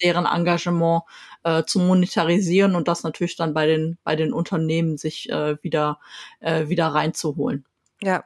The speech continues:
Speaker 2: ja, definitiv. Du hast schon davor, äh, noch gemeint, äh, LinkedIn ist nicht für jedes Unternehmen geeignet, also es ist eher so stärker, äh, so eine B two B Plattform.
Speaker 1: Mhm.
Speaker 2: Ist es tatsächlich so, dass es eher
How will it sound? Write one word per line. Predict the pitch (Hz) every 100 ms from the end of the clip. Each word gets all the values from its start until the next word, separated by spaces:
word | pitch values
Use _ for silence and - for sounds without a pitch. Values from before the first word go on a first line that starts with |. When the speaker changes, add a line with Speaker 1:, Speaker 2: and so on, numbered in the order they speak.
| -
Speaker 2:
ja, | 180 170 175 _
definitiv. | 175 185 185 175 - 170 - - - - -
Du | 202
hast | 226 -
schon | 254 233
davor, | 208 - 220 240 302 294
äh, | - 226 226
noch | 220
gemeint, | - 214 202 214 214 -
äh, | - 185 180
LinkedIn | - 196 208 220 -
ist | 190
nicht | 208 190
für | 190
jedes | 196 226 247
Unternehmen | 240 233 233 226
geeignet, | 220 185 208 240 240 240
also | 196
es | 196
ist | 190
eher | - 185 190
so | 185 180
stärker, | - 190 185 - 180 175 - - _
äh, | - - 180
so | -
eine | 175 175
B | 190
two | -
B | 175 226
Plattform. | - 247 233 - - 254 285 277 - - - - -
Speaker 1:
Mhm. | 233 240 277 - - _
Speaker 2:
Ist | 226 285
es | 269
tatsächlich | 277 254 247 254
so, | 226 254 277
dass | 247
es | 233 -
eher | - 220 214 220